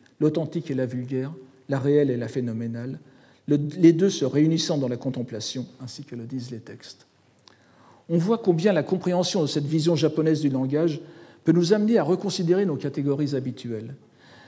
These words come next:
Si nous avons effectivement ici affaire à un purisme, il s'agit forcément d'une application à nos yeux para-, paradoxale de cette notion,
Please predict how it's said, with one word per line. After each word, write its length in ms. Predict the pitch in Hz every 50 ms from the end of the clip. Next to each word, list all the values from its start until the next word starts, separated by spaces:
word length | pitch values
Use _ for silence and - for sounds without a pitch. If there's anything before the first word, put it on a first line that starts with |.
| - _ _
Si 160 | - - 208
nous 140 | 202 185 220
avons 200 | 220 214 226 220
effectivement 520 | 190 - 226 - - 214 208 196 202 202
ici 300 | 190 180 - - 220 190
affaire 320 | 170 156 170 202 190 156 135
à 40 |
un 100 | 131 131
purisme, 680 | 123 - - 160 156 151 208 214 - - 165 143 127 131 - - - - _ _ - - - - - - - - _ -
il 80 | 156
s'agit 260 | - 208 208 185 214
forcément 460 | 202 - 233 220 - - 220 214 226 226
d'une 180 | 190 170 160
application 580 | 180 180 202 196 - 190 190 185 - - 208 160
à 40 | 143
nos 120 | 151 156
yeux 200 | 156 160 196 185
para-, 280 | - - 175 175 175 160 175 165 151 143 -
paradoxale 580 | 185 180 185 175 175 175 - - 180 151 135
de 60 | 131 123
cette 280 | - - 131 127 -
notion, 360 | 143 131 - - - 127 110